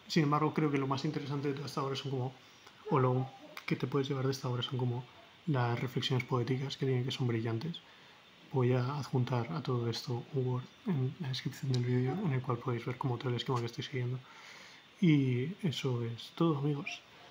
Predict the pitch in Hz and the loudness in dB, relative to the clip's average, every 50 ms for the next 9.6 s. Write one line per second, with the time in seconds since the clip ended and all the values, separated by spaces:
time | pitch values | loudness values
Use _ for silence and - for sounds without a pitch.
0 | - - - - - 190 156 143 135 127 123 123 123 123 123 123 127 127 - - | -20 -20 -20 -6 0 4 4 6 6 4 4 2 0 -2 -2 -4 -4 -6 -8 -14
1 | - - - - - - - - 143 - - 147 131 - - 139 127 123 135 214 | -20 -20 -20 -20 -20 -8 -4 -4 -4 -4 -4 -8 -10 -6 -2 -2 0 0 0 0
2 | 175 - - 143 127 123 117 123 120 131 135 135 131 131 127 - 127 123 123 120 | -2 -2 0 0 0 0 0 -2 -4 -4 -4 0 0 0 0 0 0 0 2 2
3 | 120 120 120 120 - - - 131 123 113 - - 135 123 127 170 - - - - | 2 2 0 0 -2 -4 -2 0 0 0 -2 -2 -2 -2 -2 -4 -6 -12 -18 -20
4 | - - - - - 143 123 120 117 123 120 123 123 - 131 - - 127 120 117 | -20 -20 -20 -6 -2 -2 0 2 2 4 4 4 2 0 -4 -6 -2 0 0 2
5 | 117 113 113 117 117 117 127 120 117 113 113 110 113 127 123 123 151 165 - - | 2 0 0 -2 -2 0 0 0 0 0 0 -2 -2 -2 -2 -2 -4 -6 -8 -12
6 | - - - - - - - - 180 143 127 120 120 117 - 156 139 131 127 131 | -16 -20 -20 -20 -20 -20 -6 -2 0 2 2 2 0 -2 -2 -4 -4 -2 -2 0
7 | 127 139 139 123 - 139 135 127 107 - 147 170 185 131 - - - 160 147 - | 2 2 2 4 4 4 4 4 6 6 4 6 4 2 2 2 0 -2 -2 0
8 | - 170 - - - 202 - - - 254 262 262 254 240 226 214 202 180 - - | -2 -2 -2 -2 -4 -4 -4 -6 -4 0 2 4 4 6 4 4 2 0 -2 -4
9 | - - - 139 131 143 135 135 131 - - 175 | -2 0 0 2 4 4 2 2 0 -2 -6 -8